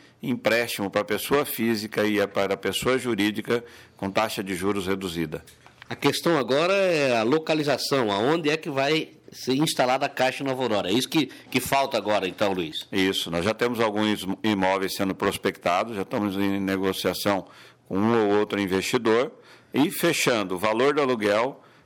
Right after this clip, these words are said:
Speaker 1: nós já começamos a reforma do prédio para a instalação da agência.
Speaker 2: Segundo semestre, então?
Speaker 1: Não, é segundo semestre agora, né?
Speaker 2: Uhum.
Speaker 1: Porque nós já estamos no segundo, na, na, até o final do ano, em dois mil e doze,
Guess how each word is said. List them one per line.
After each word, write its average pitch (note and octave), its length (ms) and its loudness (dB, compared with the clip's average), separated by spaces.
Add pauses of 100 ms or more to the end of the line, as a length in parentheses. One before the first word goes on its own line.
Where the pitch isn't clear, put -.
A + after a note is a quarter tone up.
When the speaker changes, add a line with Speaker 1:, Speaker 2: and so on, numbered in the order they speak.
Speaker 1:
nós A2 240 0
já B2 140 0
começamos A#2+ 800 0
a A2+ 100 2
reforma G#2+ 640 0
do G#2+ 120 -4
prédio G2 600 -2 (400)
para F#2 160 0
a G2+ 40 0
instalação G2+ 640 -2
da G#2+ 100 2
agência. F2 420 -6 (160)
Speaker 2:
Segundo D#3 480 0
semestre, A#2 520 0
então? D#2+ 280 -10 (580)
Speaker 1:
Não, - 400 -2
é F2+ 420 2
segundo G#2+ 360 -2
semestre A2+ 400 0
agora, A#2+ 320 2
né? G#2 120 0
Speaker 2:
Uhum. G2+ 80 -4
Speaker 1:
Porque A#2 160 -6
nós F2+ 140 0
já G2+ 80 2
estamos G2 420 -2
no F#2+ 120 -6
segundo, A2 440 -4
na, E2+ 140 -2
na, F2 120 0
até F2 200 0
o A2+ 40 0
final A2+ 280 0
do G#2 140 2
ano, C3+ 200 0
em C3 40 0
dois G#2 260 0
mil G#2 140 2
e G#2 60 2
doze, C#3 400 0